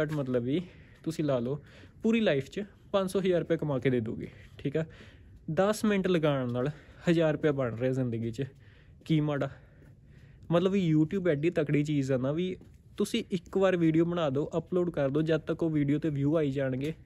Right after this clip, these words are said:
ਕਮਾਈ ਹੁੰਦੀ ਰਹੂਗੀ। ਐਡੀ ਤਕੜੀ ਚੀਜ਼ ਆ YouTube। ਤੇ ਮੈਨੂੰ ਪਤਾ ਨੱਬੇ ਪਰਸੈਂਟ ਲੋਕ ਇਹ 'ਚ ਕਰਨਾ ਚਾਹੁੰਦੇ ਨੇ ਤੇ ਹਰ ਬੰਦਾ ਨਹੀਂ ਕਾਮਯਾਬ ਹੁੰਦਾ, but ਆਪਾਂ ਕੁਛ ਨਵਾਂ ਟਰਾਈ ਕਰਦੇ ਨਾ, ਆਪਾਂ ਨੂੰ ਹਰ ਚੀਜ਼ 'ਚ ਸਿੱਖਣ ਨੂੰ ਮਿਲਦਾ, ਠੀਕ ਆ। ਮੈਂ ਫਿਟਨੈਸ ਵਾਲਾ ਸਟਾਰਟ ਕੀਤਾ ਸੀਗਾ, ਨਹੀਂ ਕਾਮਯਾਬ ਹੋਇਆ, but ਮੇਰੀ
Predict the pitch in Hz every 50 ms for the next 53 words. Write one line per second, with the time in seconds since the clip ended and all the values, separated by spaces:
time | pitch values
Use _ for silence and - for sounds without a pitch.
0 | - - - 156 151 139 131 135 135 127 131 120 113 120 117 117 117 123 117 107
1 | 107 117 117 - - - - - - - - 156 160 156 160 151 151 143 147 135
2 | 135 135 127 123 127 120 120 117 117 113 123 123 123 123 - - - - - -
3 | 202 202 202 196 202 202 202 190 190 185 180 175 160 160 170 165 165 165 165 165
4 | 156 151 151 143 139 156 151 165 165 160 143 135 135 131 127 135 131 131 135 139
5 | 147 156 156 - - - - - - 220 208 - 202 202 220 214 208 208 202 190
6 | 190 202 202 208 190 170 160 151 147 135 131 143 127 127 139 - - - - -
7 | - - - 180 185 196 190 190 185 190 190 - 175 160 151 151 151 151 165 156
8 | 151 147 143 143 135 131 143 147 151 156 - 160 151 156 160 160 - - - -
9 | 160 170 175 - 180 170 160 160 156 - 156 147 - - 143 135 143 143 131 123
10 | 113 107 110 - - - - - 139 135 - 156 - - - - - - - 185
11 | 185 - 196 175 - 175 180 175 180 170 170 175 170 175 160 156 160 160 156 -
12 | 160 156 160 165 160 165 175 180 185 180 165 156 151 147 139 147 135 147 139 139
13 | 147 139 - 147 156 151 156 156 156 156 160 160